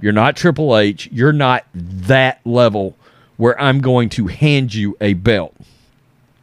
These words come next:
I don't think that's necessarily the right call, Vince.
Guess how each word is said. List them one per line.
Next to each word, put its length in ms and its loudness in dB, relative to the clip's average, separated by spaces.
I 200 -2
don't 300 2
think 240 -2
that's 240 0
necessarily 640 2
the 120 -4
right 260 0
call, 300 -2
Vince. 440 -10